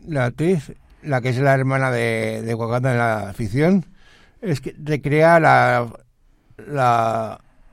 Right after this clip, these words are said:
la, la flor de pétalo con los genes de, de su hermano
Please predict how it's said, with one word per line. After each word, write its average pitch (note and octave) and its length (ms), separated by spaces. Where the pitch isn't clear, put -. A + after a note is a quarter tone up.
la, A2+ 520
la A#2+ 140
flor D#3 320
de D3+ 260
pétalo F3+ 640
con C#3 240
los B2+ 560
genes D#3+ 340
de, C#3+ 800
de C#3+ 160
su C#3+ 140
hermano F#3+ 520